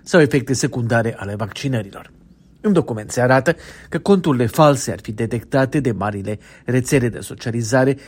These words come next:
doar în proporție de circa unu la sută. Cercetătorul Thomas Reed, de la Universitatea Johns Hopkins, a spus pentru Washington Post, citez, „Google și Meta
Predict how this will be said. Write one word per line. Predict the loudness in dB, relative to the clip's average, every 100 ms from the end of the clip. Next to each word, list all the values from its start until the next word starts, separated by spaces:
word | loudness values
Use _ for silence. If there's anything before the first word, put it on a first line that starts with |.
| -6
doar | 2 4
în | 4
proporție | 0 2 2 2 0
de | 0
circa | 0 -4 -2 -2 -2
unu | -6 -6
la | -6 -6
sută. | -4 -4 -6 -16 _ _ _ -20 _
Cercetătorul | -4 0 -2 -2 0 2 2 -4 -12 -20 _
Thomas | -4 -4 -4 -4
Reed, | -2 -2 -4 _
de | -2
la | -2 -2
Universitatea | -4 -2 -4 -4 -2 -2 -4 -8
Johns | -10 -8 -2
Hopkins, | -2 0 -4 -6 -16 -20 -20 -20 -4
a | -4
spus | 2 0
pentru | 2 -6 -6
Washington | -8 -8 -4 -4
Post, | 2 2 2
citez, | -2 2 2 0 -6 -20 -20 -20 _
„Google | 2 4 4
și | 2 -4
Meta | 0 0 4 0 0